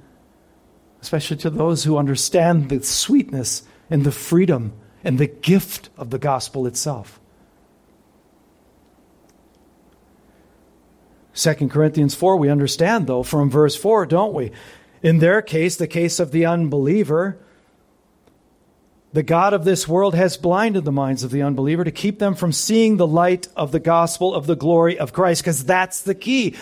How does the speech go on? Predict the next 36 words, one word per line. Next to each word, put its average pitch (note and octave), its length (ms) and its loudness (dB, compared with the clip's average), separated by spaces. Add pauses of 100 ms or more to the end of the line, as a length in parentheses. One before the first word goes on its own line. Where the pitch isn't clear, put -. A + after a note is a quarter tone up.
That's E3 220 -2
the F3+ 100 -2
point F#3+ 340 -2
in G3 100 -4
all F#3+ 320 0
of F3+ 120 -2
these E3+ 240 0
repeated, G3 760 2 (180)
repeated G3 420 2
tellings F3 540 0 (240)
from F3+ 180 0
the F#3 80 2
Apostle E3 600 -2 (160)
Paul. G3+ 580 2 (1200)
The C#3+ 80 -6
light F3 220 2
of F3 60 0
the F#3 80 0
gospel G3+ 480 2
of F3+ 80 -4
the F#3 60 -4
glory G3+ 280 4
of G3+ 80 -4
Christ, G3+ 500 0
who F#3+ 140 4
is D3 120 0
the F#3+ 100 -2
image E3+ 400 -2
of B2 100 -6
God. C#3 400 -2 (2000)
Saul A#3+ 580 2
slash A#3 580 0
Paul A3 540 2
is G3+ 360 0
living F3+ 460 2
proof C4 460 2